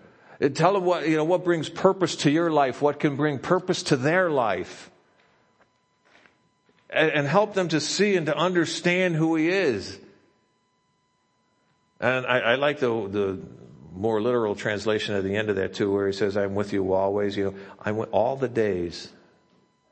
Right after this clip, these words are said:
All the, there is not a day, there is not a day that God is not with you. When you have a relationship with him, there is, there, he doesn't take a vacation from you.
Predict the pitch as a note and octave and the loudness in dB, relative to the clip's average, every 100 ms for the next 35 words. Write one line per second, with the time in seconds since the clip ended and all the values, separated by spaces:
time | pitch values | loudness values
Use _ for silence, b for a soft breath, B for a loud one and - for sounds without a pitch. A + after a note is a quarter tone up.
0 | b b b b b b _ G#2+ G#2+ A#2 | b b b b b b _ -2 0 -2
1 | - A2 G#2+ G2 G2 G#2+ A#2 B2+ B2 A#2+ | -8 -4 -2 -2 -4 -2 0 -2 -2 -2
2 | A2+ F#2+ F2+ - - _ _ _ _ _ | 0 -2 -6 -16 -20 _ _ _ _ _
3 | _ _ _ _ _ _ _ _ _ _ | _ _ _ _ _ _ _ _ _ _
4 | _ _ - G#2 G2 G2+ A2 A#2 G#2+ G#2+ | _ _ -8 -4 -4 -2 -2 -2 -2 0
5 | G#2+ F#2+ F2+ G2 F#2+ G2+ G2 G2+ G2 F#2 | 0 0 -2 0 0 0 -2 -2 -4 -2
6 | F#2 - C#2 - - _ _ _ _ _ | -4 -6 -10 -12 -20 _ _ _ _ _
7 | _ _ _ _ b b b b A2+ B2+ | _ _ _ _ b b b b -4 -2
8 | C3 C#3 C3 A#2+ A#2+ C3 - A#2 A#2 - | 0 0 0 0 0 -2 -2 -4 -2 0
9 | A2 A2 G2+ F#2+ G2+ G#2+ G2 G#2 G#2 G2+ | -2 -2 -2 -2 -2 -2 -4 -6 -6 -2
10 | G#2+ G#2+ G#2 A#2+ C3 C3 C#3 C3 C3+ C3 | 0 0 -2 -2 0 0 -2 -2 0 0
11 | C3+ C3 B2+ B2+ B2 G#2+ F2+ G2+ F2+ E2 | -2 -4 0 -2 -2 -6 -6 -6 -6 -8
12 | D#2 | -12